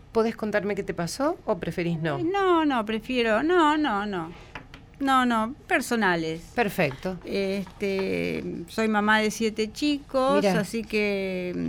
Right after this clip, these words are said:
Speaker 2: mm, quizás a lo mejor el nido vacío me empezó a hacer, este, ruidito. Y bueno, dije, bueno, ¿qué voy a hacer de mi vida de aquí en adelante? Siempre tuve la,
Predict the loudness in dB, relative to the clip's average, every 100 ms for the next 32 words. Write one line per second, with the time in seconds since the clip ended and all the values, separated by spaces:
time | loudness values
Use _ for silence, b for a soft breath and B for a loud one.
0 | -4 -6 -10 -14 -20 -10 -8 -4 -2 -2
1 | -2 -2 0 0 2 0 -2 2 2 4
2 | 2 0 -2 -2 2 2 2 -2 -2 -4
3 | -6 -4 -2 -2 -4 -6 -8 -6 -8 -10
4 | -10 -8 -6 -4 -4 -4 -4 -2 -2 -6
5 | B B B B B B B -12 -4 -2
6 | -2 0 0 0 0 -2 -4 -6 -4 -2
7 | -4 -2 -2 -2 -2 -2 0 0 0 0
8 | 0 0 -2 -4 -4 -2 -2 0 -2 -2
9 | -2 -4 -6 -8 -8 -10 -16 -20 -16 -6
10 | -2 -2 -2 -2 0 0 0 -2 -2 -4
11 | -8 -12